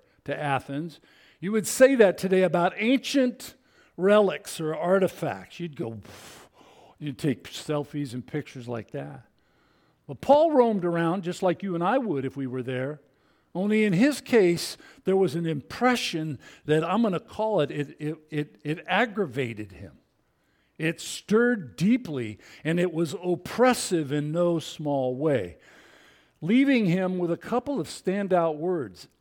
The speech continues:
angry and sad. Now you're ready to read verse sixteen. While Paul was waiting for them in Athens, he was greatly distressed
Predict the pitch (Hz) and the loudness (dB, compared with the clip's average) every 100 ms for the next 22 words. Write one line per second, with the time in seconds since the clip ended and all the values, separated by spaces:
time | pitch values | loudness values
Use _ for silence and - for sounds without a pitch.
0 | - 175 233 247 269 302 240 - _ _ | -2 2 2 2 0 0 -2 -8 _ _
1 | _ _ _ _ _ _ _ _ _ _ | _ _ _ _ _ _ _ _ _ _
2 | 170 165 151 - 180 147 90 85 _ _ | -4 -4 -4 0 0 0 -4 -14 _ _
3 | _ _ _ _ _ _ _ _ _ _ | _ _ _ _ _ _ _ _ _ _
4 | _ _ _ _ - 165 180 139 131 135 | _ _ _ _ -4 -2 0 -2 -2 -2
5 | 127 117 113 123 110 117 110 - 107 - | -4 -6 -6 -6 -6 -10 -12 -12 -12 -14
6 | - 98 - _ _ _ _ _ 147 185 | -16 -16 -18 _ _ _ _ _ -4 -2
7 | 196 247 254 254 185 247 311 349 - 175 | 2 4 6 4 4 6 6 2 0 0
8 | 170 156 151 147 - 185 - 208 170 107 | 0 0 -2 -2 -2 -6 -4 -4 -4 -4
9 | 139 220 339 330 208 180 160 95 180 - | 4 6 6 2 -4 -6 -6 -4 -4 -4
10 | - - 226 190 117 - - - | -10 -2 0 0 -4 -8 -10 -12